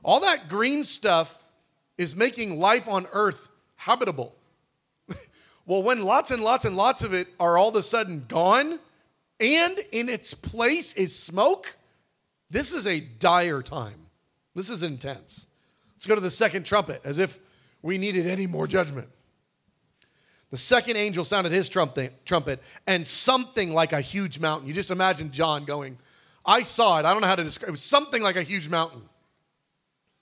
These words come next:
All ablaze was thrown into the sea. And a third of the sea turned to blood.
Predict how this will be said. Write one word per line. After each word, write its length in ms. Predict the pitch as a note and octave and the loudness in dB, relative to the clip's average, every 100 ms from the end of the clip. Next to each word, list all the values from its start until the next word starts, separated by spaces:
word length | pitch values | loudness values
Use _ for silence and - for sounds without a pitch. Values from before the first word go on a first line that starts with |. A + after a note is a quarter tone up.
| _ | _
All 360 | - G#3+ C4+ C4 | 4 8 8 6
ablaze 880 | D3+ G#3 E4+ D#4+ F#3+ B2+ - - - _ _ _ _ | 2 6 6 6 2 -6 -18 -18 -20 _ _ _ _
was 160 | D#3+ - | -10 -2
thrown 300 | B3+ C4 B3+ | 2 2 2
into 160 | A#3 | -2
the 100 | E3+ | 0
sea. 380 | - C#4+ G#3 C#3+ _ _ _ _ _ _ _ | 0 0 0 -4 _ _ _ _ _ _ _
And 80 | G3 | -2
a 60 | G3+ | 0
third 260 | E4 D#4 | 2 2
of 60 | C#4 | 2
the 60 | |
sea 280 | G#3+ F#4 F4+ | 2 2 2
turned 240 | - D#4 A#3+ | 2 0 0
to 60 | |
blood. 440 | A#3 A#3+ G3+ C#3+ | 4 4 4 0